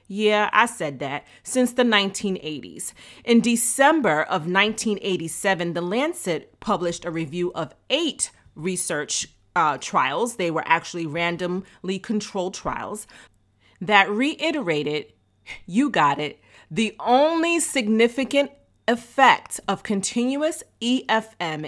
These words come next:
is the steady increase of cesarean section rate. Yup, there was absolutely no benefit to health of the fetus or fetal outcomes.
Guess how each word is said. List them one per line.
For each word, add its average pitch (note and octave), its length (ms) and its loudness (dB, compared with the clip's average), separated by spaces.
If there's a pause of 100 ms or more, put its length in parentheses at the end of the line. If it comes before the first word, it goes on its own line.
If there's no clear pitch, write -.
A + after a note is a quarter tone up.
is F3 220 -4
the D#3+ 120 -6
steady A3+ 520 0
increase G#3 600 -4
of D#3 80 -10
cesarean E3+ 480 -6
section D#3+ 420 -8
rate. C#3+ 280 -12 (320)
Yup, A3 360 4 (300)
there G3+ 260 4
was F#3 300 0
absolutely F#3 1040 2
no G#3 840 4
benefit F3 640 -2
to F3+ 180 -4
health A#3 600 -2 (260)
of F#3+ 120 0
the F#3+ 80 -2
fetus C4+ 600 -4 (380)
or F#3+ 480 2
fetal F#3 460 -4
outcomes. D3 720 -4